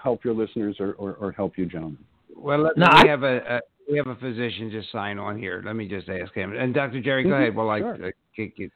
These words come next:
Speaker 2: take care of, uh, Doctor Dan. You, did you have something for Doctor Jaffe?
Speaker 3: Yeah, basically, uh, you're one of the first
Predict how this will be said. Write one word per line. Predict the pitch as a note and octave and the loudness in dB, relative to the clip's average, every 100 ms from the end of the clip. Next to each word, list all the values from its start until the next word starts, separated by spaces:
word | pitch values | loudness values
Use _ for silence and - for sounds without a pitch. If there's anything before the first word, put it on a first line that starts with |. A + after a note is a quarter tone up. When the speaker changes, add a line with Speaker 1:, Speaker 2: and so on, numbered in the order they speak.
| - | -8
Speaker 2:
take | A2 | -6
care | A2+ G2+ F#2+ F2+ F#2 | -4 -4 -4 -6 -6
of, | F2+ | -4
uh, | |
Doctor | F#2 F#2 F2 | -6 -6 -8
Dan. | F2 D#2 F2+ | -8 -8 -10
You, | F#2+ G#2+ | -6 -4
did | F#2+ A2+ | 0 2
you | B2 | 2
have | A#2+ | 0
something | C#3+ B2 | -2 -2
for | A#2 | -2
Doctor | A#2+ A#2 | -2 -2
Jaffe? | A2 A#2+ B2 B2 - _ _ _ _ _ _ _ _ - | -2 -2 -2 -6 -10 _ _ _ _ _ _ _ _ -6
Speaker 3:
Yeah, | A#3 C#4 | -4 -4
basically, | D#3 C4+ C#4 A3+ G#3 F#3 F#3 F#3 - | -4 -6 -4 -10 -6 -6 -6 -8 -8
uh, | E3 E3 D#3+ C3+ _ _ _ _ _ - | -6 -6 -6 -10 _ _ _ _ _ -14
you're | F#3+ F3 A#3 C#4+ | -8 -2 -2 0
one | A3 | 0
of | F#3+ | 0
the | E3 | -2
first | G#3+ F#3+ | -2 -2